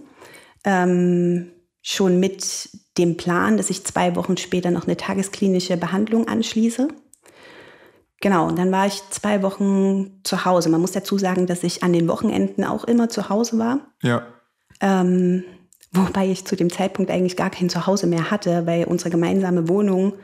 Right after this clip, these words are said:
Speaker 1: war nicht mehr mein Zuhause. Ich habe bei meiner Mama auf der Couch geschlafen an den Wochenenden und habe mich ganz heimatlos gefühlt. Die Woche habe ich im Krankenhaus verbracht und am Wochenende war ich bei meiner Mama auf der Couch.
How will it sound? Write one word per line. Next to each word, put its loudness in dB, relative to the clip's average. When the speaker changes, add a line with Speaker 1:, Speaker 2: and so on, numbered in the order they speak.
Speaker 1:
war 2
nicht 2
mehr 0
mein 2
Zuhause. -2
Ich -4
habe -2
bei 0
meiner 4
Mama 2
auf -4
der -6
Couch -4
geschlafen -2
an 0
den 0
Wochenenden 0
und 0
habe -2
mich 0
ganz -2
heimatlos 0
gefühlt. -2
Die 2
Woche 0
habe 0
ich -2
im 0
Krankenhaus 0
verbracht -4
und -2
am 0
Wochenende 0
war 0
ich -4
bei -2
meiner 2
Mama 2
auf -4
der -6
Couch. -6